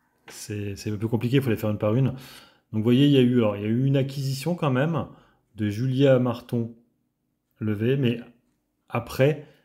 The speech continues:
euh, qui est la dir-, le directeur, Eric Haza a vendu quand même pas mal d'actions à quatre cent trente et un mille euros. Il me semble qu'ils disent que c'est des actions qui étaient gratuites avant. Alors là, vous ne pouvez pas les voir, étant donné que là, sur le téléphone, euh, sur l'ordinateur, on a accès à un peu plus de données.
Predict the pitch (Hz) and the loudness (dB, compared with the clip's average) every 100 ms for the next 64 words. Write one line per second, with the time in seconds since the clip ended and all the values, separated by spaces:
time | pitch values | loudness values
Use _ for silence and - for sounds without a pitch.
0 | _ _ 113 104 101 - 107 107 107 123 | _ _ -8 -6 -6 -2 -2 0 0 0
1 | 110 101 113 104 139 143 147 135 147 139 | -2 0 0 2 0 0 0 0 0 -4
2 | - 117 131 151 117 120 139 143 135 139 | -4 -2 2 2 0 -2 -2 -2 -2 0
3 | 139 135 120 117 - 127 135 - - _ | 0 2 0 -2 -6 -8 -8 -10 -20 _
4 | - 104 135 135 135 143 143 131 131 120 | -12 -4 -2 -2 -2 -4 -2 -2 0 0
5 | 117 110 107 104 135 143 - - _ - | 0 0 0 2 0 0 -14 -20 _ -14
6 | 104 104 104 131 127 110 110 120 107 - | -8 -6 -4 -4 -4 -4 -6 -4 -6 -6
7 | 98 95 104 - 135 123 107 120 98 104 | -6 -4 -6 -6 -6 -4 -2 -4 0 -2
8 | - 117 110 101 113 131 - _ _ - | -4 -8 -4 0 -2 -2 -10 _ _ -6
9 | 101 117 113 110 - 110 135 131 123 117 | -2 0 0 -4 -2 0 4 4 4 2
10 | 127 135 131 110 110 120 120 107 107 - | 2 2 0 -2 -2 -2 -4 -6 -8 -8
11 | 104 98 113 104 - 117 123 101 - _ | -12 -8 -6 -6 -2 -2 0 -4 -12 _
12 | _ _ - 101 98 - 117 107 110 107 | _ _ -12 -10 -10 -6 -2 0 0 -2
13 | 127 104 98 - 110 95 110 - 110 107 | -2 -2 -4 -6 -8 -6 -8 -6 -4 -2
14 | 104 104 127 | -2 -2 -4